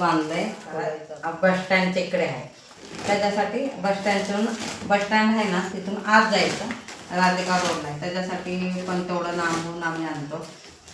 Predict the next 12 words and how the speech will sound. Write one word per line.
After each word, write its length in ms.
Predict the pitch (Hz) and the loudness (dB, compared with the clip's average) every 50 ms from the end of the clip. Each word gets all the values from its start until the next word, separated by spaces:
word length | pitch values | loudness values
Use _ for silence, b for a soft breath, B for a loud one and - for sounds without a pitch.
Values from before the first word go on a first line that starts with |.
| - 185 | -8 -4
तेच 260 | 196 196 196 - 180 | -2 -2 0 0 0
परत 340 | 185 170 170 165 170 - 160 | 0 2 0 -2 -4 -6 -8
नाही, 120 | 160 170 - - - - - - | -8 -8 -8 -12 -18 -18 -10 -4
डीमार्ट 440 | - - 185 190 190 185 190 190 | -2 0 2 2 4 4 4 4
कसं 280 | 190 - 202 202 190 196 | 2 0 -2 -2 0 0
आहे 120 | 190 185 | 0 0
सेम 360 | 180 185 - 220 202 190 190 190 190 | 0 -2 0 0 0 0 0 -2 -2
तसंच 260 | 196 180 - 202 190 185 | -2 0 0 -2 -2 0
आहे, 220 | 185 175 170 180 - - - - | -2 -2 -4 -4 -6 -6 -4 -2
डीमार्टसारखं 680 | 180 180 180 185 185 180 185 - 196 180 - 196 196 185 | 0 2 4 6 6 4 4 4 2 0 0 -2 -2 -2
स्वस्त 340 | 185 185 180 180 - - 165 | 0 0 0 0 -2 -2 -2
आहे. 140 | 160 165 | 0 0